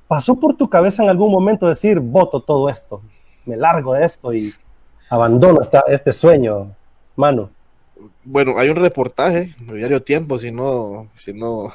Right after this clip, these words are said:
Speaker 2: <laughs> si recuerdo bien, que puso de titular, "Pienso dejar la música atrás", porque fue una, fue un comentario texto, o sea, bueno,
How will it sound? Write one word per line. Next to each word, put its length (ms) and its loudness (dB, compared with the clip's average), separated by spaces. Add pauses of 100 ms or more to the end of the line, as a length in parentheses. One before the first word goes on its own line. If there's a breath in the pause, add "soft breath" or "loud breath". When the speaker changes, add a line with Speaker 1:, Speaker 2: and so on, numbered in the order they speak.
Speaker 2:
<laughs> 1200 -16
si 160 -6
recuerdo 480 0
bien, 340 0
que 640 -2 (180)
puso 280 0
de 80 4
titular, 680 -2
"Pienso 400 -2
dejar 240 0
la 100 0
música 500 -6
atrás", 360 -2
porque 280 -6
fue 160 -6
una, 600 0 (400 loud breath)
fue 180 0
un 80 -2
comentario 640 2 (180)
texto, 400 -4
o 40 -4
sea, 140 2
bueno, 380 -2